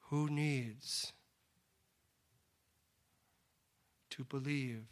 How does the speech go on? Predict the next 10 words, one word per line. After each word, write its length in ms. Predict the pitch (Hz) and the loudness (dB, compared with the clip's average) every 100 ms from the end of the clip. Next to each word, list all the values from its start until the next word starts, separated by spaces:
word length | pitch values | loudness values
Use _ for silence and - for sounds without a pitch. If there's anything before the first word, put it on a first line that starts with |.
| - | -12
and 140 | 120 | -10
to 100 | - | -6
trust 560 | 131 - 135 123 - - | -2 -2 0 2 2 0
in 100 | 117 | -2
a 80 | 117 | 0
deeper 360 | 127 120 123 | 2 2 0
way 300 | 113 113 110 | -2 0 0
and 140 | 117 120 | -2 0
to 100 | 135 | -2
pray 580 | - 127 120 117 113 | 0 0 0 0 -2